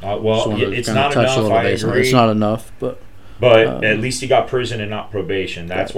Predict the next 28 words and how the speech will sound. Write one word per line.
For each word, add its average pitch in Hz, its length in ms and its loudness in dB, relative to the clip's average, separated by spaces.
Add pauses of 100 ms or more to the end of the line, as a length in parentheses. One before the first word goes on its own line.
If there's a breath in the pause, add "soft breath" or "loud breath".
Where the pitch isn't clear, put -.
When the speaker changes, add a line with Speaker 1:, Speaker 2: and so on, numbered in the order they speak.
Speaker 1:
why 85 40 -8
I'm 80 120 -10
saying 80 320 -8
good. 78 280 -4
I'm, 80 440 -12
yeah, 85 320 -8
maybe 85 380 -8
he 85 320 -14
sh-, - 260 -12
he 87 180 -14
deserves 87 480 -10
more, 90 280 -8
but 101 160 -6
it's 107 120 -6
probably 95 460 -2
his 78 120 -10
first - 300 -10
offense. 78 420 -10
So - 240 -8
you 87 220 -8
also, 85 500 -8
you 101 140 -10
know, 82 260 -10 (720 soft breath)
also 113 720 0
on 127 180 2
that 131 200 0
same 117 240 -4
token, 131 680 -4